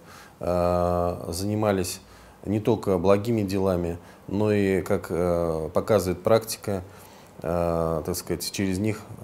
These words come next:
проходили те или иные, э, так сказать, финансовые, э, структуры, которые, э, для которых,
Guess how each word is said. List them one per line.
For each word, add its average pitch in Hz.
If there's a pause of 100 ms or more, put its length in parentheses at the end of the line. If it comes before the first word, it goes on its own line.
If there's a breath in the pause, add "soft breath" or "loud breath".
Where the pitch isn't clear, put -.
(140)
проходили 95
те 95
или 90
иные, 90
э, 80
так 80
сказать, -
финансовые, 87 (400 loud breath)
э, 113
структуры, 113 (340 loud breath)
которые, 95
э, 87
для 104
которых, 107